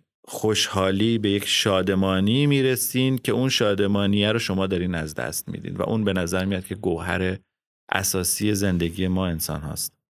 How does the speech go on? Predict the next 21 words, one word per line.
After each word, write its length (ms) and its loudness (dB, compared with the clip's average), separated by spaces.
اگر 220 2
کیرکگارد 560 0
رو 60 0
بخوایم 300 0
بگیم 260 0
که 180 -10
چه 160 -4
سوالی 640 0
واسش 420 -2
مهم 260 0
بوده 200 0
در 180 0
جهان 280 -4
مدرن، 340 -2
بوده 240 -4
که 120 -6
من 300 -2
به 80 -2
عنوان 180 0
یک 180 -4
انسان 460 -6